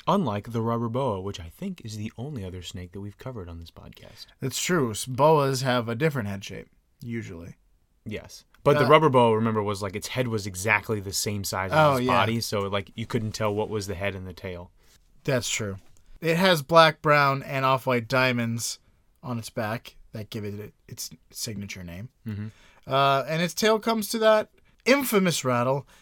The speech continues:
Speaker 2: that is typically cream-colored or yellow.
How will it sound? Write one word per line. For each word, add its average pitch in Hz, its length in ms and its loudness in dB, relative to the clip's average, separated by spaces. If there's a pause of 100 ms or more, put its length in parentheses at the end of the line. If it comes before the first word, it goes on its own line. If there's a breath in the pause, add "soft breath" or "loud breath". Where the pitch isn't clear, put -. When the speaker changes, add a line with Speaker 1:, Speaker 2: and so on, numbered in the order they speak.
(140 soft breath)
Speaker 2:
that 139 160 2
is 139 100 0
typically 160 440 -4 (100)
cream-colored 113 760 -2
or 147 120 -4
yellow. 147 420 -6